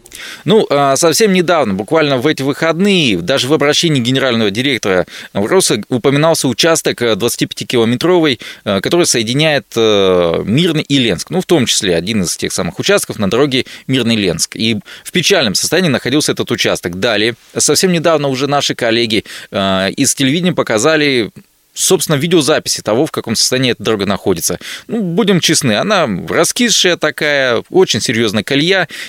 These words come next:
и с трудом по ней пробирались, э, легковые машины. Сегодня, сейчас, когда мы записываем эту беседу, двадцать третье у нас уже августа, девять пятьдесят шесть,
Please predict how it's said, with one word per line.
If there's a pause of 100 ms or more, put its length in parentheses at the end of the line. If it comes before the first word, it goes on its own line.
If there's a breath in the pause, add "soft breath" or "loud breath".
и
с
трудом
по
ней
пробирались,
э,
легковые
машины. (400 loud breath)
Сегодня,
сейчас,
когда
мы
записываем
эту
беседу,
двадцать
третье
у
нас
уже
августа,
девять
пятьдесят
шесть,